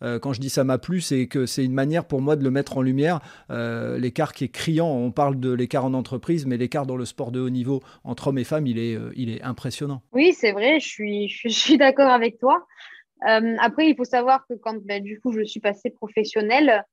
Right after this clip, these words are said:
Speaker 2: il n'y avait pas du tout de, de contrat vraiment professionnel. Les, les filles, elles, elles allaient sur les courses, euh, limite sans être défrayées.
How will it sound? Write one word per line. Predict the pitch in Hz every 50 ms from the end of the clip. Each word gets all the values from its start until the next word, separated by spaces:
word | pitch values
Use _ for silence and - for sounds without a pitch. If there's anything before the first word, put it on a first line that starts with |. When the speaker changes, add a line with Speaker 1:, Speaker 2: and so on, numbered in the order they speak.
| _ _ _ _ _ _ _ _ _ _ _ _ -
Speaker 2:
il | 214
n'y | 208
avait | 214 220 233
pas | 220 254 262 254
du | 240 247 -
tout | - 277 277 262
de, | 208 233 226 220 214 214 208 208 208 208 202 202 202 208 208
de | 190 190 196
contrat | 196 - - 208 202 202 - - 226 226 233
vraiment | 208 208 208 208 214 220
professionnel. | 214 - - 220 208 - - 214 214 - 226 214 220 240 269 277 269 - - _ _ -
Les, | 208 196 190 190 190 185 185 180 185 185 180 185
les | 190 190
filles, | 190 - _ - 247 240
elles, | 214 190 180 185 185 185 180 175 - -
elles | 190 190 190
allaient | 185 196 196
sur | 196 - 214 202
les | 202 196
courses, | - - 247 247 - - - 214
euh, | 196 196 196 196 190 - - _ _ -
limite | 208 208 208 220 220 -
sans | - 220 202 196
être | 202 202 185 175
défrayées. | 208 208 - - - 214 220 226 254 311 320